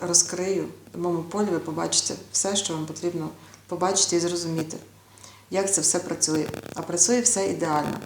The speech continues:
Тобто, якщо працювало у вас все ідеально, е, в погану сторону, в гіршу, то можна зробити так, що буде працювати в другу сторону. Ви будете щасливі,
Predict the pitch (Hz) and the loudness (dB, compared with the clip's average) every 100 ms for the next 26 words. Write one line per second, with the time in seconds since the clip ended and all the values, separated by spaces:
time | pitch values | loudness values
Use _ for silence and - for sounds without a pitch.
0 | - - - - - - 185 160 156 214 | -14 -18 -20 -20 -2 0 2 2 4 4
1 | 226 220 214 220 208 196 202 247 - - | 4 4 4 4 4 4 4 4 2 4
2 | 208 196 170 185 190 185 170 156 - - | 6 6 6 4 4 4 0 0 -4 -12
3 | - 175 165 160 156 - - - - - | -8 -4 -2 -2 -4 -8 -18 -20 -20 -20
4 | - 214 170 147 170 - 214 247 277 220 | 0 4 6 4 2 0 0 0 0 2
5 | 254 254 302 302 - - - - 196 190 | 4 4 2 -4 -10 -14 -10 -2 4 4
6 | 190 175 170 165 160 - 220 302 - - | 6 4 2 2 0 0 0 0 -2 -12
7 | - - - - - - - 175 190 202 | -20 -20 -20 -20 -20 -4 2 2 2 0
8 | 185 170 160 175 180 175 185 180 170 - | 2 0 2 0 0 0 2 4 2 0
9 | 147 143 - - - - - - - - | -2 -2 -6 -10 -20 -20 -20 -20 -20 -20
10 | - 170 165 165 170 180 175 - 220 277 | -8 -2 2 2 6 6 6 4 4 2
11 | 262 | 0